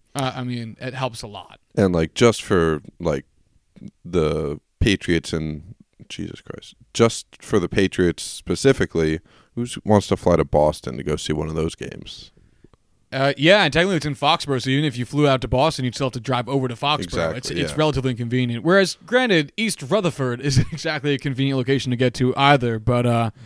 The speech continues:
Speaker 2: They have a small stadium.
Speaker 1: Really?
Speaker 2: It's only sixty-six thousand.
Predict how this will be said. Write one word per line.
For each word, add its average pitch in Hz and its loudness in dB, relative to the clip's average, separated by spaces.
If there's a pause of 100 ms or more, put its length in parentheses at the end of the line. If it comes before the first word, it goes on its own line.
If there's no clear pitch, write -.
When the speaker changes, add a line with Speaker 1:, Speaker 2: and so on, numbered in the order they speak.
Speaker 2:
They 92 0
have 143 -6
a 82 -4
small 82 -2
stadium. 78 -4
Speaker 1:
Really? 135 -2
Speaker 2:
It's - -6
only 127 -4
sixty-six - -6
thousand. 82 -6